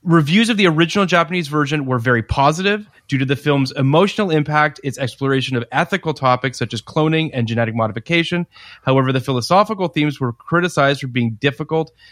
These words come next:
to pick up due to their complex presentation, especially for film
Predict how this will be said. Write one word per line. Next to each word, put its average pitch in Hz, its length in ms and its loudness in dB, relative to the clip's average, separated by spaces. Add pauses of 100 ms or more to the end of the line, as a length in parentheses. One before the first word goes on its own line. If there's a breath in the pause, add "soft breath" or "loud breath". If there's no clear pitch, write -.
(100)
to 127 80 -2
pick 139 260 0
up 139 240 2
due 127 140 -4
to 131 80 -2
their 123 160 0
complex 160 580 -2
presentation, 143 640 -2
especially 120 440 -4
for 135 160 -8
film 104 460 -4